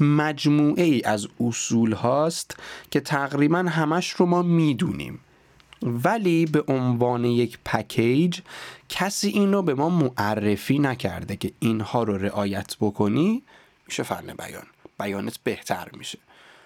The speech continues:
یا اگر هم گفتن، خب ما تو ذهنمون نگه نداشتیم این رو. اولین موردی که بسیار مهمه اینه که تمام حروف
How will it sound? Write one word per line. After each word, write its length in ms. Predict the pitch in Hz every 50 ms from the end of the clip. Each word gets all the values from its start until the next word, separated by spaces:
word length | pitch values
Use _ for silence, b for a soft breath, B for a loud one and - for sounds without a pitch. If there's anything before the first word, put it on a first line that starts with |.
| b b b -
یا 220 | 127 131 123 - -
اگر 280 | 127 127 131 127 120
هم 260 | 113 113 113 113 117 113
گفتن، 560 | 120 113 113 - - - 139 147 160 175 175
خب 160 | - - 127 120
ما 100 | 127 127
تو 120 | 127 127
ذهنمون 520 | 117 107 120 120 120 123 127 123 127 131 120
نگه 400 | 107 98 98 107 107 98 - 120
نداشتیم 540 | 101 90 87 - - - - - 95 95
این 180 | 95 98 90 87
رو. 80 | 90 90 B B B B B B B B B B B B B B B B B B B B B _ _ _
اولین 440 | 202 233 269 285 285 269 262 262 240
موردی 380 | 240 233 233 220 226 220 214 214
که 100 | 214 214
بسیار 560 | 202 202 185 - - - 175 170 165 165 156
مهمه 840 | 151 147 147 143 131 135 135 131 127 123 123 123 120 120 117 120 123 - - - - - - - _ _ _
اینه 300 | - 170 196 196 196 185
که 460 | - - 185 180 180 180 180 175 - _ - - - - - _ _ - -
تمام 600 | - - - 139 131 131 131 139 147 160 160 160
حروف 640 | 156 131 - - - - - - - - - -